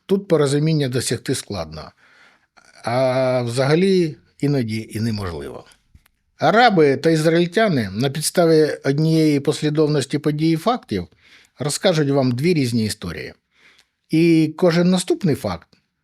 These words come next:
буде лише підтверджувати правоту кожної з цих протилежних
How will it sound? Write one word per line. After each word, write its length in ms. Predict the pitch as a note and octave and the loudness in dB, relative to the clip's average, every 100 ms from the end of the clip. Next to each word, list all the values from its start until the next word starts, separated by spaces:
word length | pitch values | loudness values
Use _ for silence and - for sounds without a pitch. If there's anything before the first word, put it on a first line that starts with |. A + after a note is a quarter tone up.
| _ | _
буде 200 | D3 E3 | -2 2
лише 240 | E3+ D#3+ E3 | 2 2 0
підтверджувати 760 | E3 D#3+ C#3 B2+ A2 A#2 B2 | 0 -4 0 -2 -2 -4 -4
правоту 600 | A2+ B2+ C#3 C#3+ F#3+ E3+ | -2 -2 -2 2 2 2
кожної 520 | A#2 - C#3+ B2 A#2 A2 | -2 -2 -2 0 -2 -2
з 120 | - | -4
цих 200 | C3 B2+ | -8 -6
протилежних 800 | A#2 G#2+ A2+ A2+ G#2+ F#2 - | -8 -6 -4 -4 -6 -8 -12